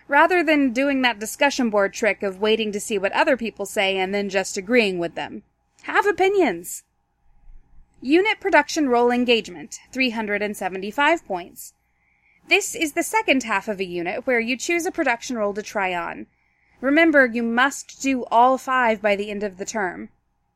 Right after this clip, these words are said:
Context clues, production role engagement trackers, five at fifty-five points each. This engagement tracker is to be filled out while listening to the Context Clues episode about your chosen production role. Flipgrid posts,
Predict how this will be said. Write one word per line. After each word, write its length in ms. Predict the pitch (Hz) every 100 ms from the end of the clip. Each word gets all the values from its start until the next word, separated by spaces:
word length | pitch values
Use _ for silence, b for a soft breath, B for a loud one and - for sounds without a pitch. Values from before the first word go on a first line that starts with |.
| _ _ _ _ _ _ -
Context 520 | 311 320 339 330 -
clues, 380 | - 349 349 339
production 480 | - 254 247 - 269
role 240 | 233 233
engagement 500 | 240 247 302 233 220
trackers, 600 | 214 175 - 151 240 -
five 340 | - 196 190
at 140 | 202 220
fifty-five 600 | 226 - 240 320 370 -
points 300 | 214 180 -
each. 380 | 175 - - - - - _ _
This 300 | 233 392 -
engagement 760 | 330 311 226 233 240 294 302
tracker 400 | - 311 311 339
is 200 | 339 294
to 100 | -
be 160 | 269 311
filled 300 | 339 330 330
out 220 | 294 285
while 160 | 233 247
listening 420 | 277 - 339 311
to 120 | 285
the 120 | 220
Context 640 | 214 - 330 381 339 - -
Clues 240 | 285 269
episode 500 | - 220 220 214 208
about 300 | 202 185 190
your 120 | 202
chosen 440 | 202 - 233 240 247
production 480 | 240 202 - 202 190
role. 340 | 165 127 - _ _ _ _ _ _ _ _ _
Flipgrid 500 | 381 453 - 254 208
posts, 500 | 208 185 - - -